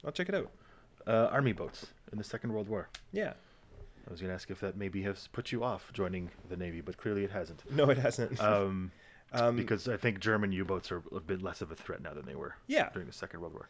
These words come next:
Speaker 1: So I would say
Speaker 2: So you don't have to concern yourself with U-boats patrolling the waters.
Speaker 1: Um, I would say, yeah, that's, like, the Battle of the Atlantic, right? So we were a big part of that,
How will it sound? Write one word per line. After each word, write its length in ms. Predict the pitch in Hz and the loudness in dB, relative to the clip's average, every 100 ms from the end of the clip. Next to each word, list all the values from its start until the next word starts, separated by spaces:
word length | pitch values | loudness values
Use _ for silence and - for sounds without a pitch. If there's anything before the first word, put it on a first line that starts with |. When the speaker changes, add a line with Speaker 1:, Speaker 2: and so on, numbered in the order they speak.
| - | -10
Speaker 1:
So 140 | - 175 | 8 10
I 40 | |
would 100 | 175 | 10
say 260 | - 196 190 | 12 12 12
Speaker 2:
So 60 | |
you 60 | 101 | 8
don't 80 | 95 | 0
have 120 | 87 | -2
to 100 | - | -6
concern 340 | 95 90 90 87 | -6 -4 -4 -4
yourself 380 | 87 98 85 90 | -2 -2 0 -4
with 100 | 85 - - 80 | -6 -12 -16 -6
U-boats 540 | 87 80 85 - - - _ - - - - - | -6 -4 -6 -8 -18 -20 _ -20 -20 -20 -14 -6
patrolling 460 | - 98 87 85 | -2 0 0 -4
the 60 | 82 | -6
waters. 540 | 80 82 85 80 - - - - - - - | -4 -4 -4 -6 -8 -12 -20 -20 -20 -16 -2
Speaker 1:
Um, 520 | 135 131 120 110 104 - - - - - - _ - - | 0 2 0 -4 -8 -16 -20 -20 -20 -20 -20 _ -20 -2
I 120 | 135 | 2
would 160 | 160 156 | 2 2
say, 220 | 156 139 | 4 8
yeah, 180 | 131 113 | 8 8
that's, 240 | 113 - | 6 4
like, 160 | 120 - | 2 4
the 80 | |
Battle 260 | 101 104 107 | 4 6 6
of 80 | 101 | 4
the 120 | 104 | 2
Atlantic, 440 | 92 101 107 90 | 2 2 2 -2
right? 240 | 87 104 - | -2 -4 -4
So 140 | - | -2
we 120 | 107 | 0
were 100 | 127 | 2
a 40 | 95 | 2
big 220 | 98 98 | 0 -2
part 180 | 101 95 | -2 -2
of 60 | |
that, 220 | 95 92 | -2 -4